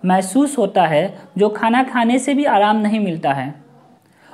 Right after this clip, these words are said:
और ऐसे मरीज को खाने की smell से भी उल्टी होने लगती है, जी मिचलाने लगता है और खाना खाने के बाद उल्टी कर देता है, तो ऐसी समस्या के लिए सीपिया तीस पावर की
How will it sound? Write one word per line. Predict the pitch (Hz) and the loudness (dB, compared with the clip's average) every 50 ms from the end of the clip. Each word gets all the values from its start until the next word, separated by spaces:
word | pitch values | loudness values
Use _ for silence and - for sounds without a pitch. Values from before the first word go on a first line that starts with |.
| - _ - 202 | -20 _ 0 2
और | 208 247 | 2 4
ऐसे | 269 269 277 269 277 339 330 | 4 2 0 0 0 -2 0
मरीज | 311 294 277 302 311 302 302 | 2 2 2 2 0 -2 -2
को | 311 - 330 339 339 | -4 -6 -4 -4 -4
खाने | - - - 247 233 233 269 294 | -6 -4 -2 0 2 2 2 2
की | 294 285 294 277 262 | 0 0 0 0 0
smell | 269 - 240 247 254 254 269 | 0 0 0 2 2 0 0
से | 262 294 294 | -2 -4 0
भी | 320 320 | 0 0
उल्टी | 320 - 240 220 226 220 254 285 | 0 2 0 0 0 0 0 2
होने | 269 262 262 254 262 | 4 4 4 4 4
लगती | 262 233 214 214 - - 277 269 | 4 2 2 0 -2 0 0 2
है, | 247 277 285 262 | 2 0 -2 -2
जी | 185 190 233 240 | -2 -2 0 2
मिचलाने | 233 240 226 226 220 220 233 226 | 2 2 0 0 -2 0 0 0
लगता | 226 214 202 220 - 247 226 | 0 0 0 0 0 0 2
है | 208 185 196 208 - - - - - - | 2 2 -2 -4 -6 -12 -20 -10 -2 0
और | 196 196 196 | 0 0 0
खाना | - 208 214 220 226 | -2 -2 0 0 0
खाने | 226 226 226 226 220 220 220 | -2 -2 -4 -2 -2 -2 -2
के | 214 208 202 | -2 -2 0
बाद | 202 196 202 196 196 202 - - - - - - | 2 2 2 2 0 -2 -8 -12 -18 -10 -4 -2
उल्टी | 185 202 202 262 269 | -2 -2 0 0 0
कर | 247 214 185 170 | 0 2 0 2
देता | 170 156 139 135 - 135 127 | 2 0 -2 -2 -4 -6 -6
है, | 135 143 151 - - _ _ _ _ _ _ _ _ _ _ _ _ _ - | -6 -8 -12 -16 -20 _ _ _ _ _ _ _ _ _ _ _ _ _ -2
तो | 262 262 254 | -2 0 2
ऐसी | - 233 226 240 233 - 311 320 294 | 0 0 0 0 0 -2 -2 -2 -2
समस्या | - - 240 226 226 226 - 285 294 285 | -2 -2 0 0 0 0 0 0 0 0
के | 285 285 277 | 0 -2 -2
लिए | 254 240 226 220 208 185 180 190 226 220 - - - - - - | 0 0 0 0 2 2 2 0 0 -4 -8 -14 -20 -20 -20 -18
सीपिया | - - - 240 247 240 - 269 269 269 277 285 302 285 - - - _ - - | -14 -6 -2 -2 -2 0 0 0 2 2 2 2 0 -2 -8 -14 -20 _ -4 0
तीस | 247 269 302 294 - | 2 2 2 0 -2
पावर | - - 208 202 196 196 208 | -2 0 2 4 2 2 0
की | 196 208 202 202 208 208 208 | -2 -4 -4 -4 -4 -4 -8